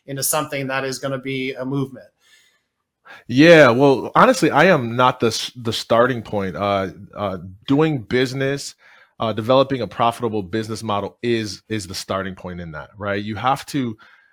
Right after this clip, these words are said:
Speaker 2: uh, have proven success in impacting someone's life and providing some level of transformation. Okay. And so a lot of times where people start with is with a,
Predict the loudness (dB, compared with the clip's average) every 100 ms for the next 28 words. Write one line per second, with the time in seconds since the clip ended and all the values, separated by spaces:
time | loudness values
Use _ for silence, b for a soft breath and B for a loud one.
0 | b -8 -8 -2 -2 -2 -6 _ -4 -2
1 | -2 -6 -8 -8 -4 -2 -2 -4 -12 -10
2 | -12 -6 -4 -4 -8 -8 -8 -8 -10 -6
3 | -6 -6 -8 -14 -14 -6 -4 -4 -10 -8
4 | -6 -4 -4 -4 -8 -10 -12 -12 -12 -12
5 | -12 -12 -14 -16 _ _ _ _ _ _
6 | -12 -8 -6 -8 B B -6 -2 2 4
7 | 2 0 -4 -4 -6 -8 -8 -10 -4 -2
8 | -2 -4 -6 -8 -8 -8 -14